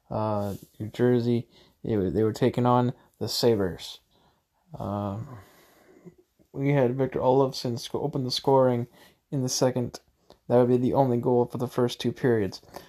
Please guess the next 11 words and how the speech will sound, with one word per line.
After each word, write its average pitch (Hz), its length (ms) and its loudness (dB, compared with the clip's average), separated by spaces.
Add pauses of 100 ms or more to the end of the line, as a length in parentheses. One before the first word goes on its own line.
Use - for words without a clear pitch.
(380)
Uh, 113 220 -2
then 123 200 0
in 131 160 0
the 123 80 0
third, 123 380 2
we 120 140 0
had 123 120 2
an 117 100 -2
explosion 117 600 -2
of 107 160 -6
goals. 104 500 -2